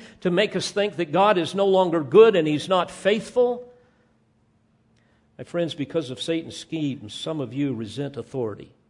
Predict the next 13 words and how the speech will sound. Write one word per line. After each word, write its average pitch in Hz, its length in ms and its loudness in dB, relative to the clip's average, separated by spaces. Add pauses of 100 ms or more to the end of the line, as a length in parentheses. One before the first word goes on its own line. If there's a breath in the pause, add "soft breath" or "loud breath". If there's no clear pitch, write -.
(1300 soft breath)
Some 151 180 -8
of 127 100 -6
you 147 180 0
can't 143 400 -8
maintain 135 480 -6
relationships. 117 920 -8 (1080 soft breath)
Some 156 220 -8
of 123 100 -6
you 156 140 0
complain 147 500 -6
about 123 320 -6
virtually 131 480 -4
everything. 107 540 -12